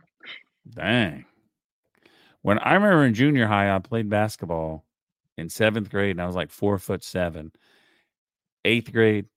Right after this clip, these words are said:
ninth grade, I'm always in the front row on the end. They, they put us in line. The smallest guys are in the front row on the sides. I'm always the smallest dude. And I think my senior year, I, that's when I got up to five eleven, I believe. Other than that, I was pretty small.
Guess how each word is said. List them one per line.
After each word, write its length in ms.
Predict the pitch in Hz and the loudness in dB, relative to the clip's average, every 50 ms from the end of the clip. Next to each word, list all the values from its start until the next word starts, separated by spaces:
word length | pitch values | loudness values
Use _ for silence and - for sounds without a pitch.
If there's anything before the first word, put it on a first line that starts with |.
| _ - | _ -6
ninth 360 | 92 101 113 120 120 107 - | 0 2 4 4 2 2 0
grade, 340 | - 110 101 101 101 95 - - | -2 -2 -2 -2 -2 -4 -6 -4
I'm 200 | 90 98 95 95 | -2 0 2 4
always 280 | 101 113 123 127 117 | 6 6 6 6 4
in 80 | 123 123 | 4 2
the 80 | 120 113 | 2 2
front 320 | - - 117 113 117 - | 2 2 2 2 2 2
row 320 | - 110 113 113 113 113 | 0 0 2 2 2 2
on 160 | 110 104 104 107 | 0 0 -2 -2
the 220 | 107 104 101 95 | -2 -2 -4 -4
end. 280 | 90 90 90 90 90 - | -6 -6 -8 -8 -8 -6
They, 120 | 90 95 | -6 -6
they 280 | 92 - - 104 101 98 | -6 -6 -6 -6 -6 -6
put 260 | - - 113 110 110 | -4 -2 0 0 0
us 180 | 113 107 - - | 0 -2 -4 -4
in 140 | 117 107 104 | -2 -2 0
line. 540 | 101 101 101 101 101 101 101 101 98 98 - _ _ _ _ _ _ _ _ _ _ _ _ _ - | 0 0 0 -2 -2 -4 -4 -6 -8 -10 -14 _ _ _ _ _ _ _ _ _ _ _ _ _ -10
The 100 | 98 95 | -8 -8
smallest 540 | - - - 98 95 104 113 117 113 - - | -8 -2 2 4 4 6 4 4 2 0 2
guys 340 | 117 113 113 113 113 104 | 2 4 4 4 2 2
are 60 | 110 107 | 0 0
in 80 | 104 | 0
the 80 | 98 92 | -2 -2
front 280 | - - 110 110 78 | -2 -2 0 0 0
row 280 | 101 107 110 110 110 104 | 2 2 2 4 2 2
on 100 | 98 95 | 0 -2
the 80 | 104 104 | -4 -6
sides. 500 | - - 101 92 92 92 92 92 80 80 | -4 -2 0 2 2 0 0 -2 -4 -6
I'm 160 | 82 80 78 - | -8 -8 -6 -2
always 400 | - 95 104 113 123 127 123 113 | 0 2 2 2 2 0 -2 -4
the 80 | 117 107 | -8 -10
smallest 480 | - - 113 107 107 107 104 98 98 | -10 -6 -4 -4 -2 -2 -4 -6 -6
dude. 420 | 95 95 90 90 90 92 92 87 92 _ _ _ _ _ _ _ _ _ _ _ _ _ - | -6 -6 -4 -4 -4 -6 -8 -10 -14 _ _ _ _ _ _ _ _ _ _ _ _ _ -8
And 160 | 92 95 98 | -6 -4 -2
I 100 | 101 104 | -2 -2
think 200 | 98 123 120 110 | 0 -2 -2 0
my 100 | 110 107 | -2 -2
senior 440 | 107 - - 156 170 180 170 160 151 | -4 -2 0 0 0 2 2 2 2
year, 280 | 147 139 131 110 95 87 | 2 2 2 2 2 0
I, 120 | 82 87 | -2 -2
that's 260 | - 95 98 - - | -4 -6 -8 -6 -6
when 80 | 113 104 | -4 -4
I 100 | 101 95 | -2 -2
got 200 | 90 95 95 95 | 0 0 0 -2
up 120 | 90 - - | -2 -6 -12
to 60 | 98 | -12
five 300 | - - 95 95 90 85 | -8 -6 -4 -4 -4 -6
eleven, 340 | 82 85 85 85 78 73 76 82 73 | -6 -6 -6 -8 -8 -12 -18 -20 -20
I 60 | 71 | -20
believe. 240 | 73 76 73 73 _ _ _ _ _ _ _ _ _ _ _ _ | -20 -20 -20 -20 _ _ _ _ _ _ _ _ _ _ _ _
Other 300 | - 98 104 120 120 117 | -12 -8 -6 -6 -4 -4
than 160 | 110 110 107 | -4 -4 -4
that, 180 | 113 117 110 95 | -4 -4 -4 -2
I 80 | 90 | -4
was 160 | 92 90 - | -4 -6 -8
pretty 200 | - - 87 80 | -10 -12 -12 -12
small. 400 | - - - 82 80 78 - _ | -12 -12 -14 -14 -14 -14 -18 _